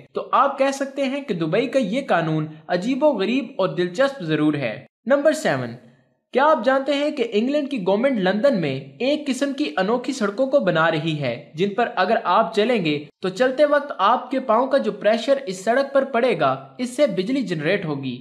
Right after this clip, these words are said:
दरअसल जैसे ही आप इन सड़कों पर बने इन ब्लॉक्स पर चलते हैं तो आपके पैरों की प्रेसिंग एनर्जी को इलेक्ट्रिक एनर्जी में कन्वर्ट कर दिया जाता है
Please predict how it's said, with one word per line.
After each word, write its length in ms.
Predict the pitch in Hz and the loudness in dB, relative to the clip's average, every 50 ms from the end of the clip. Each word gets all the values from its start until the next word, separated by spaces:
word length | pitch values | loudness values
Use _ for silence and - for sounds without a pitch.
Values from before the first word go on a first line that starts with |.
| - - | -4 0
दरअसल 340 | 196 233 262 262 262 294 285 214 175 | 2 2 2 2 0 -2 -2 -2 0
जैसे 320 | - - - 202 294 285 | 2 2 2 2 0 -2
ही 200 | 262 247 285 302 - - | -4 -4 -4 -6 -2 0
आप 200 | 190 208 226 - | 2 2 2 0
इन 120 | 214 185 165 | -2 -4 -2
सड़कों 340 | 185 202 208 208 254 269 262 | -2 -4 -4 0 0 0 2
पर 180 | 269 277 269 208 | 4 2 2 2
बने 240 | 165 180 208 247 262 - - | 2 0 0 0 -2 -6 -6
इन 160 | 202 185 170 | -8 -6 -4
ब्लॉक्स 320 | 160 165 175 220 233 226 - | 0 2 2 2 2 0 -2
पर 140 | - 277 226 | -4 -4 -2
चलते 360 | - - 170 175 175 254 247 214 | 0 -2 -2 -2 0 -2 -2 -2
हैं 420 | 180 160 135 131 135 - - - _ - | -2 -2 -4 -6 -10 -14 -20 -12 _ -4
तो 60 | 202 | -2
आपके 580 | - - - 202 220 254 277 277 - - 294 285 - | -2 2 2 4 4 4 4 2 -2 -4 -4 -4 0
पैरों 320 | 226 214 220 240 269 277 | 2 4 4 4 4 2
की 140 | 262 294 294 | 2 -2 -2
प्रेसिंग 460 | - - 233 240 247 247 - 302 277 - | -2 0 0 0 0 0 -2 -4 -4 -2
एनर्जी 380 | 190 190 208 214 208 214 269 262 | -2 0 0 0 0 0 -2 -4
को 180 | - - 165 156 156 156 156 - 196 | 0 0 0 0 0 -2 -4 -4 -2
इलेक्ट्रिक 480 | 220 254 247 254 - 294 302 302 302 - | 0 0 -2 -2 -2 -4 -4 -2 -2 -2
एनर्जी 380 | 202 190 208 220 208 214 262 269 | 0 2 2 0 0 0 -2 -2
में 140 | 277 277 277 - | -2 -2 -2 0
कन्वर्ट 420 | 214 180 180 202 240 269 262 262 | -2 0 2 2 2 2 2 2
कर 180 | - 247 247 220 | 0 0 0 0
दिया 200 | 185 180 170 156 | 0 0 0 2
जाता 300 | 131 147 139 135 - 143 | 2 2 0 2 0 -2
है 200 | 143 143 127 120 | -2 -2 -4 -6